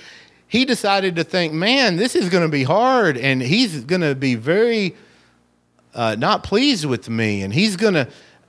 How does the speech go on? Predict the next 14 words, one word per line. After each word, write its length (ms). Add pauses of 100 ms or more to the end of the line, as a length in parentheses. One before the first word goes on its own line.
(140)
you 180
know, 360
he's, 300
he's, 380
he's 220
expecting 540
me 100
to 80
produce 420
something 380
that 100
I 120
don't 200
have." 540